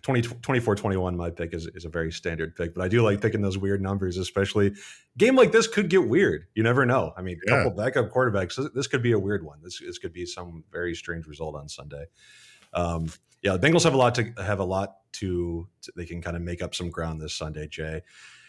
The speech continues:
Speaker 1: We will be back next week to talk about this massive game. Do you have anything else you wanna go over before we sign off and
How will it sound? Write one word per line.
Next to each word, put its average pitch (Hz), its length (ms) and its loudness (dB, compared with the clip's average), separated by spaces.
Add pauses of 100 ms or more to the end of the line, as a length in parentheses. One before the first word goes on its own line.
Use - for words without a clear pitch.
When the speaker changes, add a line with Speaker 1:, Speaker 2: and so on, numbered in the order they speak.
(200)
Speaker 1:
We 110 120 2
will 135 160 6
be 120 100 6
back 107 280 4
next 95 220 0
week 95 540 -2
to - 80 -16
talk 101 180 2
about 92 280 0
this 90 180 -6
massive 101 560 0
game. 92 240 -2
Do 98 80 0
you 123 60 6
have 120 80 4
anything 127 260 4
else 120 300 4
you 113 80 2
wanna 107 400 4
go 110 120 2
over 113 140 4
before 107 240 -2
we 107 100 2
sign 110 300 0
off 120 340 0
and 98 260 -4